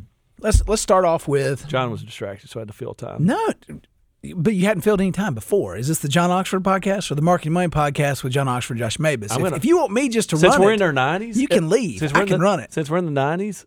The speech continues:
Speaker 2: I'm gonna Uncle Phil time.
Speaker 1: Okay. All right. Is this a Will Smith?
Speaker 2: Yeah.
Speaker 1: Yeah. Fresh
Speaker 2: Fresh
Speaker 1: Prince of
Speaker 2: Prince.
Speaker 1: Bel-Air?
Speaker 2: Yeah.
Speaker 1: Yeah. Okay.
Speaker 2: I'm gonna have only nineties references.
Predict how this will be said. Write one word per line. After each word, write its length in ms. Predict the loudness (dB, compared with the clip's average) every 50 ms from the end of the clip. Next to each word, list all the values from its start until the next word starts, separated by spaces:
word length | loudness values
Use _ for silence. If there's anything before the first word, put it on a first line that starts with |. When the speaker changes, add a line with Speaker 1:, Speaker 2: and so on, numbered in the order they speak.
| _ -2
Speaker 2:
I'm 220 | -2 0 0 -2
gonna 260 | -2 -2 -2 -2 -2 -2
Uncle 280 | -2 -2 -2 -2 -4 -6
Phil 460 | -4 -2 -2 0 0 -2 -2 -4 -8 -8
time. 380 | -4 -2 -2 -2 -4 -8 -10 -12 _ _ _ _ _ _ _ -6
Speaker 1:
Okay. 380 | -4 -4 -2 -2 -6 -6 -8 -12 _ _ _ _ _ _ _ _ _ _ _ _ _ _ _ _ _ _ _ _ _ -12 -8
All 60 | -6
right. 240 | -6 -6 -6 -8 -10 _
Is 140 | -8 -6 -6
this 200 | -4 -4 -4 -4
a 180 | -6 -6 -8 -10 _ -10
Will 400 | -8 -4 -2 -2 -2 -2 -2 -4 -6
Smith? 580 | -8 -8 -4 -2 -2 0 0 -2 -4 -6 -10 -6 -4
Speaker 2:
Yeah. 360 | -2 -2 -2 -4 -6 -10 -12 -14 -18 -20 _ _ _ _
Speaker 1:
Yeah. 240 | -8 -6 -4 -4 -6 -8 _ _ -4
Fresh 140 | -2 0 0
Speaker 2:
Fresh 80 | 2 0
Speaker 1:
Prince 140 | 0 0 0 2
of 60 | 2
Speaker 2:
Prince. 40 | 2
Speaker 1:
Bel-Air? 420 | 2 2 2 2 2 0 0 -2 -2
Speaker 2:
Yeah. 240 | -2 -2 -4 -4 -6 _ -6
Speaker 1:
Yeah. 260 | -6 -6 -6 -6 -10 -12
Okay. 220 | -14 -12 -12 -14 -16 -16 _ _ _ _ _ _ 0
Speaker 2:
I'm 100 | 0 2
gonna 260 | 2 4 2 2 2 2
have 200 | 0 0 -2 -2 -2
only 280 | -2 -2 0 0 -2 -2
nineties 360 | 0 -2 -2 -2 -2 -4 -2
references. 720 | -2 -2 -2 -4 -8 -12 -8 -6 -6 -4 -4 -6 -10 -14